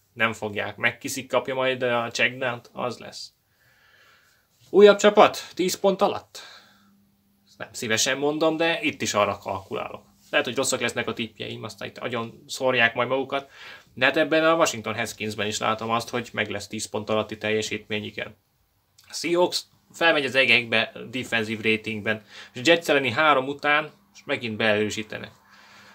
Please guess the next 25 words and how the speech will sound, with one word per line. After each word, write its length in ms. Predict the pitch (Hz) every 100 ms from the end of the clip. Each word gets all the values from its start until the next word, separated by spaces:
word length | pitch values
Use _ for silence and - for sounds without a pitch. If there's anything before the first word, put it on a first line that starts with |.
| _ _ 143
Úgyhogy, 320 | 131 135 123
hát, 140 | 123
Russellnek 460 | 190 214 175 135 127
nem 140 | 196
lesz 140 | 160 -
könnyű 220 | 120 117
dolga, 320 | 120 120 120
nyilván 240 | 147 135 120
ettől 220 | - 120
függetlenül, 360 | 135 127 110
tehát 160 | 117 -
nagy 180 | 147 -
kiütés 580 | 135 127 131 131 135 131
az, 460 | 131 120 - - -
az 100 | 131
nehezen 380 | 175 170 127
jön 140 | 113 107
össze, 320 | 104 - 113
ha 140 | 120
csak 140 | 120 120
nem 120 | 117
adod, 280 | 117 117 117
adja 400 | 123 127 123 117
Haskins 600 | 120 120 - 117 113 117
a, 240 | 117 117